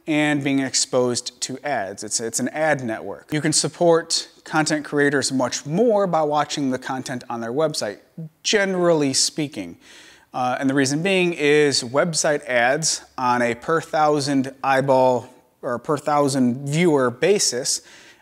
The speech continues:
pay much more. In my case, it is exactly ten times more,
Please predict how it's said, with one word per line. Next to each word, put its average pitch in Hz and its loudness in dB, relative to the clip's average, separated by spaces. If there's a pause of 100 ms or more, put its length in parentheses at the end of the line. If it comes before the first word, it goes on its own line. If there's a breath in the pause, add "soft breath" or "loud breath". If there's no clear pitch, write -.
(260 loud breath)
pay 170 0
much 151 0
more. 127 -2
In 117 -2
my 208 2
case, 156 -2 (260 loud breath)
it 165 0
is 160 0
exactly 139 -2
ten 165 -4
times 151 -2
more, 104 -8